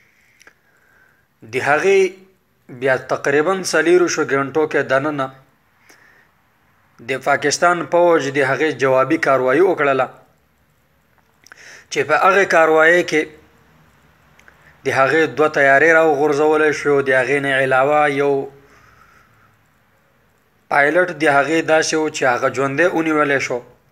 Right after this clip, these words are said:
یقیناً یو وخت په موږ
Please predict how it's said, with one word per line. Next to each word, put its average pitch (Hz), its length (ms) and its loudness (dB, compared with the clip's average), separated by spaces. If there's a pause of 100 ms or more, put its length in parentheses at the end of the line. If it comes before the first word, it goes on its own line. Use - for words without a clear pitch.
(1700)
یقیناً 202 420 2 (1500)
یو 180 160 4
وخت 190 200 2
په 170 120 0
موږ 175 120 -4